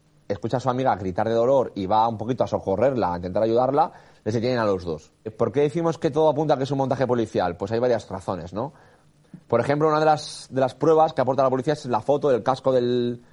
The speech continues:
del antidisturbios con el palo clavado, literalmente, de, de, del golpe que le dio, pero es una, pero es una foto hecha en comisaría. Entonces,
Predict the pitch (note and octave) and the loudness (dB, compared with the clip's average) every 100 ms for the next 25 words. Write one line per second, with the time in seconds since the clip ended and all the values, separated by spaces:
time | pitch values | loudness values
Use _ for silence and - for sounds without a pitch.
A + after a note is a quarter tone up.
0 | - _ _ _ _ - A#2 A#2 A#2+ D3 | -20 _ _ _ _ -2 0 2 0 0
1 | C#3+ C#3+ A#2 G#2+ G2 - B2+ C3+ C3+ - | 0 0 -2 -2 -2 2 4 4 0 -8
2 | _ _ A#2 G#2+ C3 D3 D#3 A3+ _ - | _ _ 2 6 6 4 2 -4 _ -18
3 | - _ _ - G2+ G#2 A2 B2 A#2+ F#2+ | -18 _ _ -8 -4 0 0 0 0 0
4 | F#2 F2+ F2+ G#2+ A2+ A2 G#2 G#2+ C3+ - | 0 0 0 0 0 -2 -2 0 -2 -6
5 | - - - - - C3+ D#3+ C#3+ - C#3 | -20 -20 -20 -18 -2 2 2 0 -2 -2
6 | C#3+ D#3 D#3+ E3 E3 D3+ C3+ A#2 A2 A2+ | 0 2 2 2 0 -2 -2 -2 -2 0
7 | F2 D2+ _ _ _ _ _ _ _ _ | -2 -8 _ _ _ _ _ _ _ _
8 | _ _ F#3+ F#3 - A#2 A2+ C3+ C3+ | _ _ -20 -20 -4 -2 0 0 -2